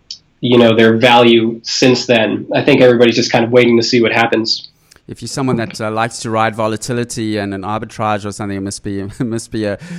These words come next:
Speaker 2: it must be a really, um, fantastic day for them. I know Obama, when he came in in two thousand and eight,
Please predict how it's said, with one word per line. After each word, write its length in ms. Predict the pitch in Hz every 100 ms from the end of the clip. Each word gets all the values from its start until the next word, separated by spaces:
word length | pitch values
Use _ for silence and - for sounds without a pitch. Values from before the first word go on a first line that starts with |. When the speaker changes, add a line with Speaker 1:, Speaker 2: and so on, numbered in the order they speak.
| 165 143
Speaker 2:
it 240 | 123 110 120
must 180 | 120
be 120 | - 117
a 40 |
really, 420 | 113 117 113 104 - _ -
um, 240 | 123 107
fantastic 600 | 117 113 - 110 - 120
day 160 | 113 107
for 120 | 123
them. 120 | 110
I 60 | 110
know 260 | 120 110
Obama, 400 | 104 110 120 131
when 100 | 113
he 60 | 107
came 240 | - 120
in 80 | 113
in 80 | 107
two 160 | - 120
thousand 400 | 117 107 104 98
and 100 | 110
eight, 400 | 151 139 -